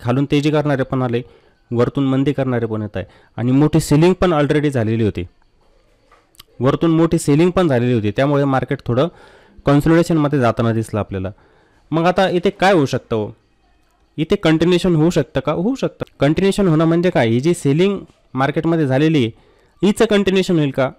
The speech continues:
होऊ शकतं. मार्केट जर उद्या फ्लॅट ओपन होत असेल आणि बरोबर आजचा डे लो म्हणजे या सपोर्टच्या खाली जर जात असेल, इथेच ओपन जर झालं तर ते कंटिन्युअसली खाली पण जाऊ शकतं. मग पंचवीस दोनशे बत्तीस हा एक सपोर्ट,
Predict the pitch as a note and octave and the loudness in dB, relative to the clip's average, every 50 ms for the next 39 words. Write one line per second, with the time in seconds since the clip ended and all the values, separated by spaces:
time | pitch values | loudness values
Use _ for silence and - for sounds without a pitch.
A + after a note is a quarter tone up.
0 | _ - C#3+ F#3 A3+ F#3+ E3 D3+ - - C3+ C3+ - _ - B2 B2 C3 - E3+ | _ -6 -4 -4 -2 -2 -2 -2 -2 -4 -6 -6 -6 _ -6 -4 -4 -2 0 -2
1 | D#3+ D3+ E3+ E3 E3 D#3+ E3+ D#3+ - - C#3+ C#3 C#3 C3+ D#3 D3+ - D#3+ D#3 C3+ | -2 0 0 0 0 0 0 -2 0 0 0 0 0 2 0 0 0 0 -2 0
2 | - C3+ C3 - C#3 A#2+ A2 A2 - _ _ - - B2 C#3+ C#3+ C#3 C3+ E3 F3 | 0 -2 -2 -2 -2 -4 -4 -6 -8 _ _ -10 -6 -4 -4 -4 -2 -2 0 0
3 | F3+ E3 E3 F3 E3+ - - _ _ _ _ _ - - C3+ C#3 - - - D#3+ | 0 0 0 0 0 -2 -4 _ _ _ _ _ -6 -4 -4 -4 -4 -2 -2 0
4 | D3+ C#3+ D#3 D#3 C#3+ C3 A#2+ A2+ - _ _ _ _ _ _ _ _ _ _ _ | 2 2 2 2 4 2 0 -2 -4 _ _ _ _ _ _ _ _ _ _ _
5 | - A#2 A#2+ - D3+ D3 C#3+ - C#3+ - D#3+ D#3 D#3 - E3 - C3+ C3 C3+ C#3 | -8 -6 -2 0 0 0 0 -2 -2 0 0 0 0 -2 -4 -2 -2 -2 -2 -2
6 | D3+ C#3 C3 C#3 C#3 C3+ - C3 - A#2+ G#2 G2 - - - C#3+ - E3+ D3 D3+ | -2 -2 0 -2 -2 -2 -2 -4 -4 -4 -6 -6 -6 -10 -8 -4 -2 0 0 0
7 | C#3+ - D3+ D3 C#3+ D3 C3+ C3 C3 C#3 C3+ A#2 A2+ - _ - _ _ _ _ | 0 0 0 0 0 0 0 0 -2 -2 -2 -2 -4 -8 _ -20 _ _ _ _
8 | _ _ - D3 D#3 - E3+ D#3 D#3 D3+ D3+ D#3 D3+ D#3 D#3 D3+ - D#3+ - - | _ _ -4 -2 -2 -2 -2 0 0 0 0 0 0 0 -2 -2 -2 -4 -4 -2
9 | D#3 E3+ E3+ - D3+ C#3+ B2+ B2+ B2 - A2 G2 _ - G2+ G2 F#2+ G#2 - _ | -2 -2 -2 -2 -2 -2 -2 -2 -4 -4 -6 -10 _ -8 -10 -8 -10 -12 -14 _
10 | _ _ _ _ _ _ _ _ _ _ _ _ _ - D3 D3 C#3 E3+ F3+ E3+ | _ _ _ _ _ _ _ _ _ _ _ _ _ -4 -4 -2 0 0 0 0
11 | D3+ D#3+ D#3+ E3 D#3+ D#3+ C#3+ C#3 C#3 - - D3+ D3 - - A2+ A#2+ C#3 C#3 - | 2 2 0 0 0 0 -2 -2 -2 -2 -4 -4 -4 -4 -2 -2 -2 -2 -2 -4
12 | - C3+ B2 B2+ A#2+ A#2 A#2 | -6 -6 -4 -2 -2 -2 -4